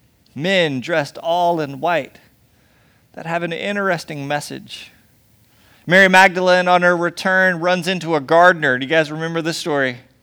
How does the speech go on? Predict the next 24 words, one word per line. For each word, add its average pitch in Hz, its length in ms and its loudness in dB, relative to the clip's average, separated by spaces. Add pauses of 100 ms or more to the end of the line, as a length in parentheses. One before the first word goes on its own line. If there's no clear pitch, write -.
(720)
Mary 165 160 0
runs 180 300 2
into 185 180 -2
this 160 320 -2
gardener, 156 800 0 (540)
and, 165 460 0
uh, 143 340 0 (300)
she's, 180 400 -4
uh, 160 200 0 (140)
trying 214 240 0
to 202 60 0
explain 170 400 -2
to, 156 100 0
like, 156 340 -6
exactly 156 360 -6
what 180 180 0
happened, 175 400 -2
and 151 80 -8
this 135 100 -10
gardener 175 360 0
starts 147 260 -8
speaking 165 480 -8
to 165 200 -8
her. 151 380 -4